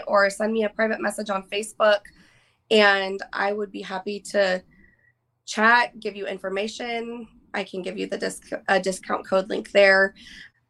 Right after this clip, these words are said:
But I'm an open book. Most of my friends and family, and you can probably tell on my social media, I'm very transparent.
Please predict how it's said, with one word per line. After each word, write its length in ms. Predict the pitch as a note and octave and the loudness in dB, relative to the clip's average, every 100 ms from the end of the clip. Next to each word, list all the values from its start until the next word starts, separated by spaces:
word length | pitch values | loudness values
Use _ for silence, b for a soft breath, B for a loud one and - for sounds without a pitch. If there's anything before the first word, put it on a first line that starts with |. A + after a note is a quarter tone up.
| _ | _
But 380 | G3+ F3+ - - - _ _ _ _ _ _ - | 4 4 0 -12 -20 _ _ _ _ _ _ 2
I'm 180 | A#3+ | 4
an 120 | D#4+ D#4 | 2 0
open 260 | A#3 A#3+ A3 | -2 -4 -4
book. 240 | G3+ D#3 _ | -4 -4 _
Most 360 | - A3+ A3 A3 | -12 -8 -8 -8
of 100 | A3+ | -6
my 140 | G#3+ | -4
friends 280 | G#3 G#3+ G#3 | -4 -4 -4
and 120 | G3+ | -6
family, 560 | G3 F#3+ F#3 F#3 F#3 F#3+ A#3+ | -6 -4 -4 -4 -6 -8 -8
and 160 | G3+ G3+ | -4 -4
you 80 | F#3+ | -4
can 120 | G3+ | -2
probably 260 | G3+ G3 | 2 2
tell 200 | F#3+ G3 | 2 4
on 120 | F#3+ F#3 | 4 2
my 60 | |
social 300 | F#3 E3 F#3+ | -6 -8 -6
media, 240 | F#3 F3+ E3 | -4 0 0
I'm 160 | F#3 | 0
very 260 | F#3+ F#3+ F#3+ | 0 0 0
transparent. 640 | G3 F#3+ F#3+ E3 D3+ - | -6 -6 -6 -6 -8 -16